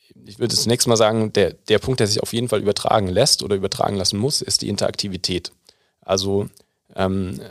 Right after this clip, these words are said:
wir haben das schon gemerkt bei, bei aktiven Lernsystemen, dass halt Interaktivität wichtig ist und wir damit quasi gewinnbringend irgendwie das System, äh, weiterentwickeln können. Ähm,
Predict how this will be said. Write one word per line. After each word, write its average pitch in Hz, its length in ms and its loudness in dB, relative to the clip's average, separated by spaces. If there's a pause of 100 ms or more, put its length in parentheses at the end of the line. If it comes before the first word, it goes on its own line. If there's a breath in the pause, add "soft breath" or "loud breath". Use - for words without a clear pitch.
(260)
wir 98 120 0
haben 131 200 4
das 123 180 4
schon 117 220 0
gemerkt 110 340 2
bei, 101 240 4
bei 95 400 0
aktiven 104 360 -8
Lernsystemen, 117 560 0
dass 101 180 0
halt 98 180 -2
Interaktivität 101 720 -6
wichtig 110 300 -2
ist 101 140 0
und 95 120 -2
wir 95 100 4
damit 101 540 0
quasi 92 260 -2
gewinnbringend 101 680 -6
irgendwie 101 180 -8
das 95 140 -2
System, 98 640 -6
äh, - 120 -12
weiterentwickeln - 580 -4
können. 117 220 -8 (760 soft breath)
Ähm, 98 400 -4